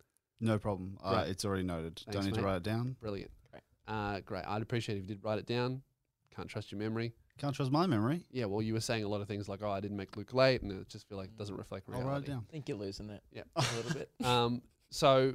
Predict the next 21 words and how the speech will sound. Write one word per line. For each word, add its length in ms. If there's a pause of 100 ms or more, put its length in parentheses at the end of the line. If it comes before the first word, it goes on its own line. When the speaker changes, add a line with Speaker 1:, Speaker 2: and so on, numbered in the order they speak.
Speaker 2:
we 160
picked 220
The 60
Conjuring 360
the 60
first 300
time 180
ever, 140
and 180
we, 340 (300)
both 280
of 80
us 220
were 80
terrified. 760
Stayed 340
up 240
all 220
night, 320 (200)
freaked 300
out. 280